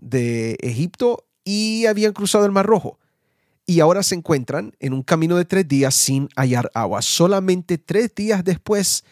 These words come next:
de ese gran milagro en el mar, esto es lo que sucede. Versículo veintitrés. "Y llegaron a Mara,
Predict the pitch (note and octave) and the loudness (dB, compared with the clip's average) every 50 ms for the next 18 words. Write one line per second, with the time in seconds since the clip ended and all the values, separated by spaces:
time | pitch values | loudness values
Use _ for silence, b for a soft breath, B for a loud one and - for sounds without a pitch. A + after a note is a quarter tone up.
0 | b b b b b b b B2 B2 C#3+ D3+ - - F3 D3+ D#3 E3+ G3 G3 F#3+ | b b b b b b b 0 2 2 2 2 2 2 2 2 2 2 0 0
1 | G3 F#3 F#3+ F3+ D3+ B2 B2 A#2 G2+ - - - G2+ B2+ A#2+ C3 E3+ G3+ F#3+ C3+ | 0 2 4 4 4 2 0 -2 -4 -4 -4 -4 -4 -4 -2 -2 0 0 0 0
2 | - - - - - - _ _ _ _ _ _ _ _ _ _ _ _ _ _ | -2 -4 -10 -14 -18 -20 _ _ _ _ _ _ _ _ _ _ _ _ _ _
3 | _ _ - - E3 D3+ - - C#3+ A#2 A#2+ A2+ - - - - - - - - | _ _ 0 2 2 2 2 -2 -2 -2 -2 -4 -4 -6 -8 -8 -8 -10 -10 -10
4 | - - D3+ _ _ _ _ _ _ _ _ _ _ _ _ _ _ _ _ _ | -12 -16 -20 _ _ _ _ _ _ _ _ _ _ _ _ _ _ _ _ _
5 | _ _ _ _ _ _ _ _ _ _ - A2+ A2+ - D3 B2 C#3+ C3+ A#2+ A#2 | _ _ _ _ _ _ _ _ _ _ -8 -4 0 0 2 4 4 4 4 2
6 | A2 G#2 - A#2 - - - - - - - b b b b b b C3+ B2+ C3 | 0 -2 -8 -12 -14 -16 -16 -12 -12 -14 -14 b b b b b b -2 0 2
7 | B2+ C#3+ D#3+ E3 D3+ C#3+ B2+ A2+ G#2+ C#2+ - - - _ | 4 4 4 4 2 0 0 -2 -4 -10 -12 -14 -20 _